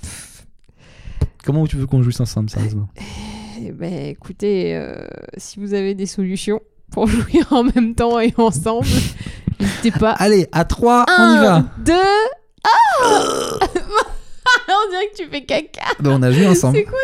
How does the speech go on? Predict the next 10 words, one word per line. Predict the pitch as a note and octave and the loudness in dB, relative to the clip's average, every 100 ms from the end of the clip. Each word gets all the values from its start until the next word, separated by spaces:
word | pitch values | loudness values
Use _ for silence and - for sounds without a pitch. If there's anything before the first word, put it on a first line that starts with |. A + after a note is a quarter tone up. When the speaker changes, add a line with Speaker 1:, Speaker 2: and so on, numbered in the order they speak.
| C5 | -6
Speaker 2:
ce | A4 D#4+ | -8 -10
bruit ? | D4 D#4 F#4 G4 - _ - - F#4 F#4+ - A#4 G#3 - - - - - - - - - - - - | -12 -8 -6 -8 -12 _ -20 -4 0 2 2 0 0 -2 -4 -2 -2 -4 -10 -14 -18 -16 -16 -16 -12
Quelle | - F4 | -4 -2
horreur. | A#3 G#3 A3 A4 | 0 0 0 2
Speaker 1:
C'est | G#4+ | 2
la | - | 2
puissance | D3 C3+ B2 | 0 0 0
de | A2 | 0
ma | G#2 | 0
jouissance | G#2+ G#2 A2 - | 0 -2 -4 -6